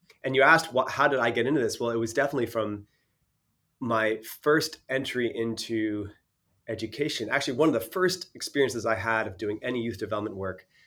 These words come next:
was in Nicaragua with a, um,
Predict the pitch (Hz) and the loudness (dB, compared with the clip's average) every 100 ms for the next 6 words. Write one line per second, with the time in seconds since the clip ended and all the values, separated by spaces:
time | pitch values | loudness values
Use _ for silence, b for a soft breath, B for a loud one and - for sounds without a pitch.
0 | b - 110 104 - 127 127 123 120 110 | b -6 -4 -4 -4 -4 -2 0 -2 2
1 | 110 104 107 101 98 98 95 - _ _ | 2 2 0 0 -2 -6 -6 -14 _ _
2 | _ - 104 98 95 101 - 98 95 92 | _ -8 -4 -2 -2 -4 -10 -14 -12 -12
3 | 92 | -14